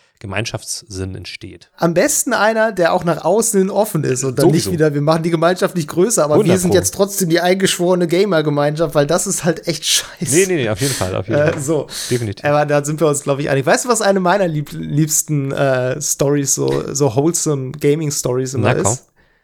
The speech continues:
Speaker 2: Ältere Menschen, die aus irgendwelchen Gründen Spiele spielen.
Speaker 1: Das stimmt, ja.
Speaker 2: Ke-, die Skyrim-Oma ist zum
Speaker 1: Ja,
Speaker 2: Beispiel
Speaker 1: ja,
Speaker 2: cool.
Speaker 1: ja, ja.
Speaker 2: Und was ich neulich gesehen hab, das war eine t-, total schöne Story im Spiegel, war das, glaub ich.
Speaker 1: Okay.
Speaker 2: Äh, <laughs> da war,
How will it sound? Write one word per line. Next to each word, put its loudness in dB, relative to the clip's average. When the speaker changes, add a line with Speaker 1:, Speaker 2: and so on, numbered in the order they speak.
Speaker 2:
Ältere 0
Menschen, 0
die -4
aus 0
irgendwelchen 2
Gründen 0
Spiele 0
spielen. -8
Speaker 1:
Das 0
stimmt, -6
ja. -4
Speaker 2:
Ke-, 2
die 0
Skyrim-Oma 0
ist 0
zum 0
Speaker 1:
Ja, 2
Speaker 2:
Beispiel 0
Speaker 1:
ja, -8
Speaker 2:
cool. 0
Speaker 1:
ja, -18
ja. -20
Speaker 2:
Und 0
was 0
ich -6
neulich 0
gesehen -2
hab, 0
das -2
war 0
eine 2
t-, -6
total -2
schöne 0
Story 0
im -4
Spiegel, -4
war -4
das, -4
glaub -6
ich. -6
Speaker 1:
Okay. -2
Speaker 2:
Äh, 2
<laughs> -20
da 2
war, 0